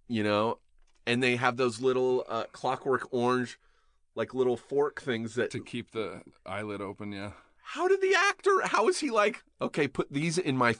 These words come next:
Speaker 1: fucking eye"?
Speaker 2: <laughs>
Speaker 1: It looks so, I was going, uh, I,
Speaker 2: Yeah.
Speaker 1: this was at, like, three o'clock this morning that I'm watching this, and, like,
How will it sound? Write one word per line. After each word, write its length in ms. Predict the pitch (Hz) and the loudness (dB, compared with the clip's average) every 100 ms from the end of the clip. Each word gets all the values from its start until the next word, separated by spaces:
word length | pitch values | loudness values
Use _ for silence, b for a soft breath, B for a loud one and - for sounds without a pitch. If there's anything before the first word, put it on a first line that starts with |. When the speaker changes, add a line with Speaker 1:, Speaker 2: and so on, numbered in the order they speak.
| - | 0
Speaker 1:
fucking 380 | 160 165 175 160 | 0 2 2 2
eye"? 320 | 160 151 117 - - | 4 4 2 0 -8
Speaker 2:
<laughs> 120 | - - - - | -10 -10 -12 -2
Speaker 1:
It 120 | 196 | 0
looks 300 | 240 196 - - | 0 -2 -6 -12
so, 520 | - - 190 196 - - | -10 -2 2 4 2 2
I 120 | 170 | 4
was 120 | 190 | 4
going, 220 | 160 143 113 b b b _ | 2 0 -2 b b b _
uh, 280 | 110 131 139 - | -6 -4 -4 0
I, 100 | 135 - | 0 0
Speaker 2:
Yeah. 320 | 107 92 80 b b b - | -2 -4 -6 b b b -18
Speaker 1:
this 220 | 135 180 | -2 0
was 140 | 233 185 | 2 2
at, 100 | 180 | 2
like, 200 | 127 - | 2 0
three 220 | 139 139 | -4 -2
o'clock 360 | 127 - 117 107 _ - | -2 2 2 2 _ -10
this 260 | 104 107 110 | -6 -4 0
morning 380 | 101 95 85 | 0 0 -2
that 100 | 87 | -4
I'm 160 | 90 92 | -2 -2
watching 400 | 92 98 - 98 | 0 0 -2 -6
this, 280 | 90 85 - - | -6 -6 -8 -8
and, 100 | 98 | -4
like, 180 | 90 | -6